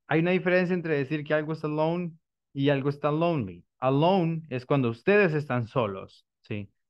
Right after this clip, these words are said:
O sea, alone is like, "I like to be alone", ¿sí? O "Leave me alone", "Déjame solo, quiero estar solo".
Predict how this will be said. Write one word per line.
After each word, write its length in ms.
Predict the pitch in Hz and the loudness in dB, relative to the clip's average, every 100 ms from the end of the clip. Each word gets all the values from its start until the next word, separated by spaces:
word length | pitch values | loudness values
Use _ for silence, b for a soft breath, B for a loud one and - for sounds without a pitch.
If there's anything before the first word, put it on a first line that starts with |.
| _ | _
O 80 | 117 | -4
sea, 200 | 110 113 | 0 0
alone 520 | 110 120 185 190 156 | 2 4 4 4 2
is 80 | 147 | 2
like, 240 | 143 123 | 0 0
"I 160 | 131 139 | -2 0
like 300 | 139 143 143 | 0 -2 -4
to 120 | 131 | -8
be 140 | 117 113 | -4 -2
alone", 500 | 107 131 104 95 - _ _ _ _ | 0 0 0 -4 -12 _ _ _ _
¿sí? 140 | 120 117 | -8 -4
O 100 | 120 | 0
"Leave 260 | 143 160 | 0 0
me 200 | 123 110 | 0 0
alone", 420 | 104 120 110 98 | 0 0 -2 -4
"Déjame 440 | 98 113 123 107 101 | -6 -6 -4 -6 -6
solo, 500 | 113 104 98 107 - _ | -6 -8 -8 -16 -20 _
quiero 240 | - 120 110 | -4 -2 -2
estar 260 | 104 101 | -6 -10
solo". 420 | - 113 98 104 | -8 -8 -8 -12